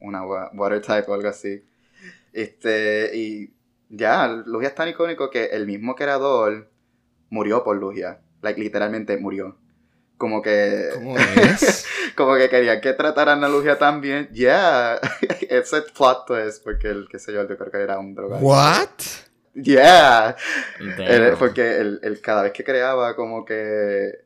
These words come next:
Speaker 1: este, cosas así, como que con Lugia y todas esas cosas, pues él decía que tenía que como que para mantenerse y para que su creative freedom pudiera manifestarse, pues qué sé yo, se tomaba pastillas o algo así.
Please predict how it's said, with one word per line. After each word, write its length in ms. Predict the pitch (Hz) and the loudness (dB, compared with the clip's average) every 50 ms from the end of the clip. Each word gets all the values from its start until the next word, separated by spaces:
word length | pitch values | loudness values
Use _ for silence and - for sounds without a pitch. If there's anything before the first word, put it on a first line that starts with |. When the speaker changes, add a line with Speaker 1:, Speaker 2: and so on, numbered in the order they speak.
| _ | _
Speaker 1:
este, 760 | - 104 - _ _ - 101 98 98 98 95 95 - - - _ _ _ _ _ _ _ _ _ | -18 -18 -18 _ _ -8 -6 -6 -4 -6 -6 -8 -12 -14 -16 _ _ _ _ _ _ _ _ _
cosas 360 | - - 98 - - 117 123 120 | -10 -10 -8 -6 -4 -6 -6 -6
así, 240 | - - 120 123 120 | -8 -10 -10 -10 -10
como 200 | - 120 110 104 | -10 -12 -14 -10
que 400 | 104 107 101 101 101 98 95 _ _ _ | -8 -8 -6 -6 -6 -8 -10 _ _ _
con 180 | - 101 101 | -10 -8 -8
Lugia 460 | 98 95 101 113 120 120 117 110 110 107 | -6 -8 -8 -8 -8 -10 -8 -8 -8 -8
y 60 | 107 | -8
todas 180 | - 107 104 | -10 -12 -12
esas 100 | - 113 - | -12 -14 -12
cosas, 260 | - 107 - 135 131 | -12 -10 -10 -10 -8
pues 180 | - 113 98 80 | -6 -6 -6 -6
él 100 | 98 92 | -8 -12
decía 260 | 87 95 - 101 98 | -14 -14 -12 -12 -10
que 80 | - 123 | -10 -10
tenía 280 | - 117 110 101 98 98 | -10 -8 -10 -10 -12 -10
que 160 | 101 101 101 | -12 -12 -12
como 220 | - 107 107 101 | -12 -14 -14 -12
que 340 | - 107 104 98 95 95 _ _ _ _ _ _ - | -8 -8 -8 -8 -8 -12 _ _ _ _ _ _ -8
para 180 | - 98 92 - | -8 -6 -6 -6
mantenerse 920 | 101 101 98 - 98 98 98 101 127 139 - - 113 104 104 104 104 _ _ _ | -10 -10 -10 -8 -8 -8 -6 -8 -10 -10 -8 -6 -6 -4 -6 -6 -10 _ _ _
y 120 | - 101 95 | -20 -16 -10
para 240 | - 98 95 90 | -8 -8 -8 -8
que 220 | - 101 92 95 92 | -10 -12 -12 -14 -14
su 180 | - - 98 | -16 -20 -18
creative 420 | - - 107 98 95 98 104 104 _ | -12 -8 -6 -6 -6 -6 -10 -10 _
freedom 480 | - 117 113 113 113 110 107 104 104 - _ _ _ _ _ - | -10 -8 -6 -4 -4 -4 -4 -6 -8 -12 _ _ _ _ _ -8
pudiera 280 | - 113 107 107 107 | -6 -4 -2 0 -2
manifestarse, 760 | 107 110 107 110 - - 113 - - - 95 101 - - 110 - | -2 -2 -4 -6 -8 -12 -14 -14 -10 -10 -10 -10 -10 -12 -12 -10
pues 160 | - 101 - | -10 -12 -12
qué 100 | - 98 | -12 -14
sé 160 | - - 98 | -12 -10 -10
yo, 140 | 98 101 98 | -8 -8 -10
se 140 | - 110 98 | -10 -12 -12
tomaba 280 | 98 98 92 90 95 | -12 -12 -12 -14 -14
pastillas 460 | 92 101 101 _ - 95 90 - - | -14 -16 -18 _ -16 -16 -16 -16 -18
o 80 | - - | -20 -20
algo 120 | 82 82 _ | -20 -20 _
así. 220 | _ _ - - | _ _ -20 -20